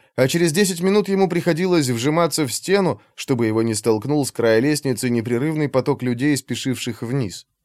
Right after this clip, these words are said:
«Эффект домино!» Когда ты видишь, как другие внизу спасаются бегством, инстинкты берут свое. К тому времени, когда Шей добрался до вершины, он шел по заброшенным городам, мимо застывших лебедок, перевернутых ведер,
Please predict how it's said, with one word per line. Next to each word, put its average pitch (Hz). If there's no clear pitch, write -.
«Эффект 180
домино!» 185
Когда 135
ты 143
видишь, 156
как 135
другие 135
внизу 135
спасаются 135
бегством, 135
инстинкты 147
берут 156
свое. 151
К -
тому 131
времени, 147
когда 120
Шей 156
добрался 127
до 120
вершины, 139
он 143
шел 180
по 170
заброшенным 156
городам, 147
мимо 107
застывших 107
лебедок, 120
перевернутых 117
ведер, 131